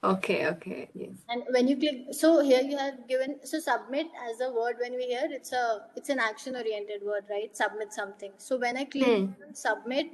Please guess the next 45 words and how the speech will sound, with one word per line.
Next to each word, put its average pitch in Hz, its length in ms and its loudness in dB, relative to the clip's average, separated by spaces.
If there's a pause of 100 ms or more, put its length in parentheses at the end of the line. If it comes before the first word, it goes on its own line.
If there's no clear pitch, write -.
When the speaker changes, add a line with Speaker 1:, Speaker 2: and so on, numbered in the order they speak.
(140)
Speaker 2:
I 247 120 0
assume 240 480 -6
that 247 120 -4
I'm 254 140 -6
submitting 220 540 -4
something, 240 360 -6
but 226 160 -2
I 220 40 0
have 220 160 -4
not 240 160 -8
filled 214 320 2
anything, 196 420 -4 (100)
right? 208 240 -4 (840)
Speaker 1:
Okay, 220 520 8
yeah, 190 360 -2
yeah. 190 140 -10 (480)
Speaker 2:
So 226 300 2
maybe 226 280 2
you 240 120 -2
can, 220 400 -2
uh, 202 120 -2
think 208 240 -2
about 220 240 2
what 220 240 2
copy 214 340 6
should 202 380 -2
go. 190 380 0
So 196 280 -6
that's 202 240 0
also 202 200 -4
equally 202 280 -2
important. 202 600 -12 (560)
And 233 120 6
then 269 160 8
here 254 160 6
you 254 140 2
have 254 80 -2
written, 247 300 -4
"Student 247 440 -6
coordination 233 600 2
team 247 200 2
welcomes 226 480 4
you." 277 160 0
So 285 120 0
again, 208 360 2